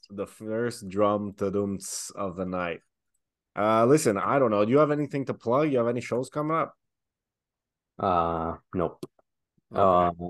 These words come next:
Speaker 2: I forgot to email the Nest last week.
Speaker 1: Yeah, same. I, I honestly, I kinda just wanted the, the week off from even thinking about it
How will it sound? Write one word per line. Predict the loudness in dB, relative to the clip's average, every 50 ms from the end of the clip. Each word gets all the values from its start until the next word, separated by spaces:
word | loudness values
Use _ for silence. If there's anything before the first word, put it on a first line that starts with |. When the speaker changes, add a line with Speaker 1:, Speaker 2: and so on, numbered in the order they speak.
| -10 -2 0
Speaker 2:
I | 2 2
forgot | 2 0 0 2 2 2 2
to | 0 -4 -4
email | -4 -6 -6 -6 -6 -4
the | -4 -4
Nest | -4 -4 -6 -8 -10 -10 -8
last | -6 -6 -8 -6 -4
week. | 0 0
Speaker 1:
Yeah, | 2 2 2 2 0 -2
same. | -6 -6 -2 0 0 0 0 0
I, | 0 0 -2 -2
I | -4 -4 -4
honestly, | -2 0 0 0 0 2 2
I | 2
kinda | 2 0 -2 -2 -2
just | -4 -8 -8 -6
wanted | -6 -4 -4 -4
the, | -6 -8 -10 -12 -16 -16
the | -12 -10 -8
week | -8 -8 -8 -8 -8
off | -8 -8 -8 -10 -10
from | -10 -8 -8
even | -8 -8 -8
thinking | -8 -10 -10 -8 -8 -8
about | -6 -4 -4 -4 -4
it | -4 -4